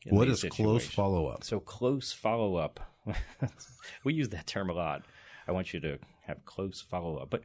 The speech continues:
Speaker 2: Is that like somebody following you around with a
Speaker 1: Right.
Speaker 2: binoculars
Speaker 1: At, at, at
Speaker 2: and
Speaker 1: all times,
Speaker 2: in the bushes?
Speaker 1: somebody's watching you heal. <laughs>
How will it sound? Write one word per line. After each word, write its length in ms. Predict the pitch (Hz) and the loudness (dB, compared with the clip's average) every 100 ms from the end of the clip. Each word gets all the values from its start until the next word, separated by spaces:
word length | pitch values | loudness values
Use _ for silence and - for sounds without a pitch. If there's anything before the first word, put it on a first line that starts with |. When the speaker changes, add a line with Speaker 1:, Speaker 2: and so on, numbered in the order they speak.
| - | 4
Speaker 2:
Is 140 | 101 101 | 6 8
that 160 | 120 | 6
like 180 | 117 107 | 4 4
somebody 320 | - 117 101 | 4 6 6
following 420 | 87 104 92 95 98 | 6 4 6 6 8
you 120 | 95 | 6
around 400 | 90 90 90 87 | 6 6 6 4
with 160 | 87 | 4
a 220 | 82 78 - _ - | 2 2 -2 _ -2
Speaker 1:
Right. 280 | 92 82 73 | 2 2 2
Speaker 2:
binoculars 560 | - 82 82 - 78 78 | 2 4 4 2 2 4
Speaker 1:
At, 80 | 82 | 2
at, 100 | - | 2
at 40 | 85 | 0
Speaker 2:
and 60 | |
Speaker 1:
all 200 | 87 92 | 2 2
times, 340 | - 92 82 80 | 0 -2 2 2
Speaker 2:
in 80 | |
the 60 | 78 | 4
bushes? 260 | 80 78 - | 2 0 2
Speaker 1:
somebody's 460 | 95 87 80 - | 2 2 0 -2
watching 380 | 98 87 - 92 | 2 2 2 -4
you 120 | 80 | -2
heal. 360 | 80 82 71 - _ - | -2 -2 -2 -6 _ -10
<laughs> 100 | 90 | -10